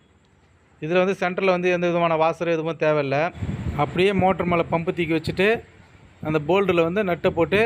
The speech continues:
ஃபுல்லா டைட் வச்சுக்க வேண்டியது தான். ஸ்பேனர் போட்டு கரெக்டான அளவுல டைட் வச்சுக்கோங்க. ரொம்பவும் டைட் வைக்காதீங்க. நட்டு வந்து ஸ்லிப் ஆகுற அளவுக்கு டைட் வைக்காதீங்க. கரெக்டான அளவுக்கு உங்களுக்கு எவ்வளோ டைட் தேவையோ அந்த அளவுக்கு உங்களுக்கு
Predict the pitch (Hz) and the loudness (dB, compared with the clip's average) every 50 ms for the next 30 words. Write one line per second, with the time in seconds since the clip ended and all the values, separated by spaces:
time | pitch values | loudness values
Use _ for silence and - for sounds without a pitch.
0 | - - - 180 175 170 175 170 180 170 160 151 160 143 - 139 143 139 135 135 | 0 -2 -4 -4 -2 0 0 0 0 -2 -2 -2 -4 -6 -6 -8 -8 -6 -6 -6
1 | - - 147 139 - - - - - - - - - - - - - - - - | -6 -4 -6 -6 -6 -8 -14 -16 -16 -16 -20 -20 -20 -18 -14 -14 -14 -14 -14 -18
2 | - - 175 180 196 202 190 170 147 165 165 143 202 220 233 220 - - 160 160 | -4 -2 0 0 2 0 -2 -2 0 -2 -2 2 2 2 2 2 0 -2 -2 -2
3 | 160 151 175 175 170 165 156 156 151 175 208 214 214 - 175 160 147 151 143 143 | 0 0 0 2 2 2 0 0 0 2 2 0 0 -2 -4 -4 -2 -4 -8 -8
4 | - 135 135 135 131 127 117 - - - - - - - - - - - 139 147 | -8 -12 -10 -8 -6 -6 -8 -8 -12 -20 -20 -20 -20 -20 -20 -20 -12 -4 0 0
5 | 156 175 180 202 202 202 190 - 185 175 156 165 156 143 151 143 143 139 143 160 | 0 2 2 2 2 2 2 2 0 0 2 0 2 2 2 2 2 0 0 2
6 | 196 226 226 220 - - _ - 143 139 143 156 156 151 - 214 196 185 185 202 | 2 2 2 0 -4 -12 _ -10 -4 -2 -2 -2 -2 2 2 2 4 4 2 0
7 | 226 180 - 196 180 - - 214 202 196 190 185 175 170 190 208 196 - 247 233 | 0 -2 -2 -4 -6 -2 0 2 2 4 4 2 2 2 0 -2 -2 -2 -2 -2
8 | 220 - 175 165 151 156 139 143 139 135 135 131 127 - - - - - - - | 0 0 -2 -2 0 -2 -2 -2 -2 -2 -2 -6 -8 -10 -12 -20 -20 -20 -20 -20
9 | - - - - - 247 156 175 170 - - 190 196 202 196 180 175 170 170 160 | -20 -20 -20 -6 -2 0 0 0 -2 0 -2 0 2 2 2 2 2 0 -2 -2
10 | - 208 233 247 - - 175 165 160 156 156 151 156 160 170 196 202 190 165 - | 0 0 0 0 -2 -6 -8 -6 -4 -4 -2 0 2 2 2 4 4 2 2 2
11 | 175 175 175 170 156 - 170 160 156 160 170 196 226 - - 143 151 156 160 165 | 0 0 0 -2 -2 0 2 2 2 4 4 2 2 2 0 -2 -4 -2 0 0
12 | 160 160 170 175 165 170 165 160 147 147 139 135 147 | 0 2 0 0 -2 -4 -4 -2 -2 -4 -2 -2 -4